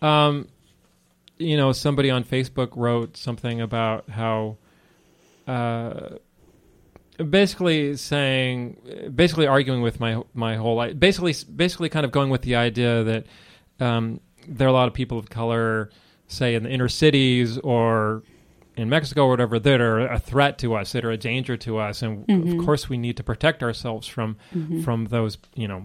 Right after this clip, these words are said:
Speaker 1: the quote, "those people." That was
Speaker 2: Mm-hmm.
Speaker 1: the, and, um, so, yeah.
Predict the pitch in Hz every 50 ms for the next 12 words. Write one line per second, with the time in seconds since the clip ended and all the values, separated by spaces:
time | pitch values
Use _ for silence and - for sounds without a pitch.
0 | 120 101 - - - - - - 110 107 110 - - 117 110 107 - - - 139
1 | - - 113 107 110 120 120 120 107 202 196 175 120 110 - - - - - -
2 | - - _ _ _ _ _ _ - 143 139 135 131 131 131 131 135 135 131 131
3 | 131 127 131 131 - - - - - 180 180 175 214 277 240 120 107 98